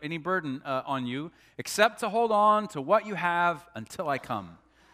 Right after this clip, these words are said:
To the one who is victorious and does my will to the end, I will give authority over the nations. That one will rule them with an iron scepter and will dash them to pieces like pottery, just as I have received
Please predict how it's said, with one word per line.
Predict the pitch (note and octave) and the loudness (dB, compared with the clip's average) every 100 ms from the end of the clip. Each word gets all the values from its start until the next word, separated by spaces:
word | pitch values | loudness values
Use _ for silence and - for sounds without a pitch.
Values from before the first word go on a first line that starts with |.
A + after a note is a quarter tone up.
| _ - | _ -12
To | D3+ | -4
the | E3+ | 2
one | A#3+ | 4
who | B3 | 4
is | G#3+ | 0
victorious | F#3+ - - A#3+ A3+ C#3+ C3 - | -2 -4 2 4 6 4 0 -4
and | C3+ | 2
does | E3+ E3 | 2 4
my | E3+ | 2
will | E3 G3+ | 4 2
to | D#3+ | 2
the | C#3+ D#3+ | -2 0
end, | F#3+ D3 | 0 2
I | |
will | C3+ | 0
give | C#3 D3 | -2 -2
authority | C3+ - F#3+ F3 C#3+ | -4 -2 -2 0 0
over | C3+ C3 | -2 -2
the | B2+ | -4
nations. | C3 D#3 E3 B2+ G#2+ G2 - - - - C3 | -2 -2 -4 -8 -12 -12 -16 -18 -20 -20 2
That | D3+ D3+ | 2 4
one | E3 F3 | 2 2
will | D3 | 0
rule | C#3+ F3 F#3 | 0 0 0
them | F#3 F#3 | 0 0
with | D#3 | 0
an | C#3 | 2
iron | D3 D#3 D3+ | 2 2 0
scepter | - - E3 D#3 C#3+ | -6 -4 -4 -4 -6
and | A#2 | -6
will | A2+ | -8
dash | G2 D3 D3 C#3+ | -4 0 0 -2
them | - A2 | -8 -8
to | G2+ | -8
pieces | - D#3 C3 G#2+ G#2 | -10 -10 -8 -12 -12
like | F#2+ - | -14 -6
pottery, | C3 B2 G#2 F#2 | -4 -4 -6 -12
just | B2 C3 | -12 -12
as | A2 G#2+ | -12 -6
I | G#2+ A#2 | -2 -2
have | G#2 G#2 | -4 -12
received | - - B2+ A#2+ | -14 -10 -8 -8